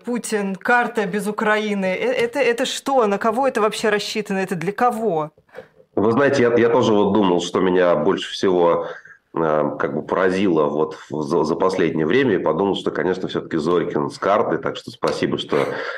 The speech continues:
Speaker 2: спрашиваете. Я, м, я подумал, что это Мерлин, э, знаете, такой волшебник, э, седой старец, который приходит ко двору короля Артура.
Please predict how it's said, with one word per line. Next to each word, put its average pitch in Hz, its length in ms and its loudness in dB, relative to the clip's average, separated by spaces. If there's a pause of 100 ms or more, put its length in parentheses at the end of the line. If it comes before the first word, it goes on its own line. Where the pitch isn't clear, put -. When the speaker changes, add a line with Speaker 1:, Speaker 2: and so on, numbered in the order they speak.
(180)
Speaker 2:
спрашиваете. 101 760 0
Я, 113 640 0
м, 85 320 2
я 107 160 2
подумал, 104 400 2
что 92 220 -2
это 90 500 2
Мерлин, 92 800 2
э, 73 300 0
знаете, 85 240 -2
такой 78 260 -4
волшебник, 82 680 0 (520)
э, 73 240 0
седой 85 400 0
старец, 92 580 0 (340)
который 92 340 0
приходит 90 480 -2
ко - 120 -4
двору 80 340 2
короля 80 400 2
Артура. 78 560 -2